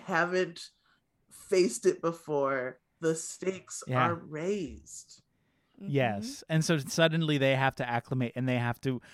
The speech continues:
Speaker 2: to get there, and watching how clear it is that they are not capable at this
Speaker 1: <laughs> At
Speaker 2: present
Speaker 1: all.
Speaker 2: moment is so scary.
Speaker 1: <laughs>
Speaker 2: In, I mean, just in this, I'm
Speaker 1: 'Cause,
Speaker 2: just like,
Speaker 1: like, there's
Speaker 2: "Fuck,
Speaker 1: also a
Speaker 2: that's like"
Speaker 1: baby in the mix, <laughs> like, that
Speaker 3: Mm-hmm.
Speaker 2: Yeah.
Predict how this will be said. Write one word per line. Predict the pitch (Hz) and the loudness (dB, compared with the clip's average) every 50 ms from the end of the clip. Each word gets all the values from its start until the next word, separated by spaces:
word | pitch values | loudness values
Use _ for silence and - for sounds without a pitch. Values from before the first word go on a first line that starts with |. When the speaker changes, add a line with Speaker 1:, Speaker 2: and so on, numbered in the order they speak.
| - - - | -20 -10 -6
Speaker 2:
to | 170 | -6
get | 170 143 143 143 147 147 | -4 -2 -2 -2 -2 0
there, | 139 143 139 | 2 2 2
and | 120 143 151 143 | 2 2 2 4
watching | 135 135 131 135 139 - - 151 139 | 4 4 4 4 2 0 -2 -2 -2
how | 123 - - - 131 127 143 147 156 151 - | -4 -6 -6 -4 0 2 4 4 2 0 -4
clear | - - - - - 160 175 175 170 160 147 127 107 101 101 - | -10 -14 -14 -12 -8 -4 -2 0 2 2 2 2 2 0 -2 -2
it | 123 127 120 | -2 -2 0
is | 117 113 120 120 135 131 - - - - - - - - - | 0 0 0 0 -2 -2 -6 -8 -8 -10 -12 -16 -18 -8 -4
that | 165 156 139 | -2 0 4
they | 156 151 | 4 4
are | 151 143 | 4 4
not | 131 131 135 131 131 131 | 2 2 2 2 2 0
capable | - - 131 127 - 123 120 120 120 117 110 - | 0 0 0 0 0 -2 -2 0 -2 -2 0 0
at | - 131 131 135 - | 0 0 2 2 2
this | 135 131 180 | 2 2 0
Speaker 1:
<laughs> | 190 | -2
At | - - _ _ _ _ _ | -4 -6 _ _ _ _ _
Speaker 2:
present | - - 147 135 123 110 131 131 | -2 2 2 2 2 0 0 0
Speaker 1:
all. | 127 | 0
Speaker 2:
moment | 120 117 120 123 131 151 165 175 170 - - - - 214 - - - - - - | 2 2 2 2 4 4 2 2 0 -2 -6 -12 -16 -16 -14 -16 -18 -14 -2 2
is | 180 175 165 139 | 4 4 4 4
so | - - - 151 151 156 | 2 2 4 6 6 6
scary. | 151 - - - 131 127 123 123 120 117 107 101 98 - - - - - 302 | 6 4 -2 -4 -2 0 2 2 2 2 2 2 2 0 0 0 0 -2 -2
Speaker 1:
<laughs> | - - | 0 2
Speaker 2:
In, | 311 330 196 233 349 - | 4 4 6 6 4 4
I | 226 | 6
mean, | 247 240 240 233 | 6 8 8 8
just | 175 202 214 - 220 | 6 6 4 4 4
in | 202 185 | 2 4
this, | 175 185 190 - | 4 4 6 6
I'm | 381 247 | 6 6
Speaker 1:
'Cause, | 160 - | 6 4
Speaker 2:
just | 403 392 | 4 6
like, | 392 370 - - | 6 6 4 2
Speaker 1:
like, | - _ - - - _ | -4 _ -20 -20 -10 _
there's | - - 415 | 4 6 6
Speaker 2:
"Fuck, | 392 480 | 8 6
Speaker 1:
also | 494 494 494 480 359 | 8 8 10 10 10
a | - | 8
Speaker 2:
that's | - - | 6 6
like" | 185 170 175 196 | 8 8 10 8
Speaker 1:
baby | 208 208 202 240 226 | 8 6 2 6 6
in | 208 208 220 | 6 6 4
the | 214 202 | 2 -2
mix, | 190 190 185 190 196 190 - - - - - - - - _ _ | -2 0 0 0 0 0 -4 -8 -6 -6 -6 -8 -10 -12 _ _
<laughs> | _ - | _ -2
like, | 180 208 202 - - - - - - - - - _ _ _ _ _ _ _ - - | 2 4 4 6 6 4 2 2 0 -8 -12 -14 _ _ _ _ _ _ _ -6 -4
that | 185 185 185 | -2 -2 -2
Speaker 3:
Mm-hmm. | 226 214 | -4 -2
Speaker 2:
Yeah. | 156 139 123 113 101 95 | 0 2 2 2 2 0